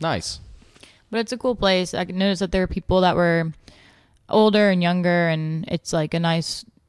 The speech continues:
Speaker 2: calm, like, hangout kind of place. They have beer on tap, local beer, and just kinda like a nice,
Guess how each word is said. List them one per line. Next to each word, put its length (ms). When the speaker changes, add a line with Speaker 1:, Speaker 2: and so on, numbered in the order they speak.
Speaker 2:
calm, 580
like, 220
hangout 580
kind 280
of 80
place. 520
They 100
have 100
beer 200
on 160
tap, 440
local 240
beer, 380
and 180
just 260
kinda 200
like 160
a 60
nice, 580